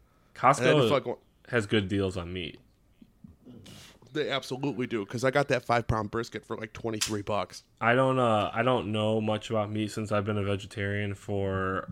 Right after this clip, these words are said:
Speaker 1: like, almost five years, but I do know they have good prices because when I worked at Costco, they would have this job you have to do where, like, every half hour you have to go check,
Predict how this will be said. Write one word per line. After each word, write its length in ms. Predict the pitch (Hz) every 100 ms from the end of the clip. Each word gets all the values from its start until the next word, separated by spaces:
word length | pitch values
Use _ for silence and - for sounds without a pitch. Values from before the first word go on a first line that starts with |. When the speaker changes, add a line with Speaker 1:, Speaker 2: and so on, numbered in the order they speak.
| 87
Speaker 1:
like, 240 | 92 92
almost 300 | 95 95 95
five 280 | 101 98 92
years, 380 | 92 95 104 - - - - - _ _
but 340 | 110 104 98 - -
I 120 | 107
do 280 | 101 113 117
know 500 | 117 113 113 107 -
they 160 | 107 104
have 140 | 101
good 180 | 107 95
prices 400 | 107 104 107 98
because 320 | 104 107 98
when 100 | 101
I 80 | 101
worked 300 | 104 107 110
at 120 | -
Costco, 640 | - 104 107 - 98 95 - - - - -
they 120 | 110
would 160 | 113 117
have 220 | 117 113
this 200 | 113 104
job 380 | - 98 98 101
you 100 | 110
have 160 | 110
to 80 | -
do 400 | 110 117 123 131 135
where, 120 | 117
like, 220 | 107 101
every 320 | 110 107 113
half 240 | 110 110 107
hour 320 | 98 104 107
you 160 | 101 104
have 160 | 104
to 80 | 113
go 160 | 107 104
check, 460 | - 107 101 -